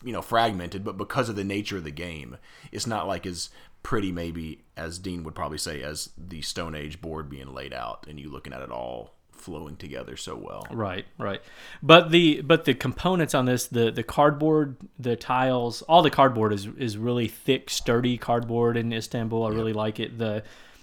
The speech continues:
Speaker 2: the, you already mentioned this, the rubies I think are really cool. Uh, the card stock is fine on the mini cards, and, and, you know, sometimes you, people will complain, "I want big standard cards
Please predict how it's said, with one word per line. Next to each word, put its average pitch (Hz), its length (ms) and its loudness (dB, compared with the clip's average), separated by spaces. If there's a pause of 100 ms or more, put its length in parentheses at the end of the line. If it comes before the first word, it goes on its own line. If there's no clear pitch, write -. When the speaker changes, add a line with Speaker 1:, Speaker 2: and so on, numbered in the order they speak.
(240)
Speaker 2:
the, 131 200 2
you 139 260 6
already 131 160 8
mentioned 123 260 0
this, 123 140 0
the - 100 -2
rubies 127 380 4
I 117 80 2
think 120 220 -4
are 120 80 0
really 117 260 0
cool. 117 600 -2 (280)
Uh, 113 160 0
the 107 100 -2
card 113 300 2
stock 117 360 0
is 113 120 -2
fine 110 340 -2
on 110 120 0
the 107 60 0
mini 110 260 0
cards, 107 600 -4
and, 107 340 -4 (240)
and, 117 360 0 (140)
you 139 100 -2
know, 120 80 -2
sometimes 135 580 4
you, 120 360 -2
people 139 280 0
will 117 180 -4
complain, 113 720 -2
"I 117 100 -2
want 123 380 -2
big 143 320 2 (100)
standard 147 460 2
cards 131 340 4